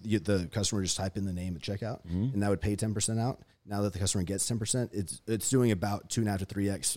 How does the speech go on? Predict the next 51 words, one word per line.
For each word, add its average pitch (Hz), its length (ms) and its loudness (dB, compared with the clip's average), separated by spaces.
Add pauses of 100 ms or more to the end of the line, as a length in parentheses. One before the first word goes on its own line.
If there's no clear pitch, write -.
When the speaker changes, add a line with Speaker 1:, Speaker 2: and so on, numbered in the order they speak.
Speaker 1:
what 98 240 -2
a 87 80 0
support 80 320 -6
code 65 160 -6
would 69 140 -8
do, 64 180 -10 (380)
right? 101 240 2
So 110 100 4
we're 104 160 4
paying 104 260 4
out, 90 240 -2
I 110 60 0
mean, 98 260 2
what 104 140 0
was 95 80 0
the 85 80 -6
qu-, 92 400 -10
what 101 120 -4
was 95 80 2
the 101 60 -2
question? 104 320 0 (300)
Speaker 2:
Why, 101 220 2
I 107 100 10
was 113 140 8
just 104 100 4
gonna 101 140 6
ask, 92 180 4
why 90 220 8
did 85 80 2
you 90 80 4
wait 85 140 2
so 90 120 2
long? 76 220 -2 (100)
Because 92 260 4
I 90 100 6
know 92 500 4
for 92 180 -4
a 87 80 0
while 87 300 2
you 90 60 2
Speaker 1:
'Cause 113 80 4
Speaker 2:
guys - 20 6
Speaker 1:
we 127 60 8
don't 123 100 8
Speaker 2:
didn't 113 140 8
Speaker 1:
have 90 60 4
the 92 60 4
Speaker 2:
have 95 80 6
athlete 95 140 2
Speaker 1:
margin. 95 40 2
Speaker 2:
codes. 82 360 -2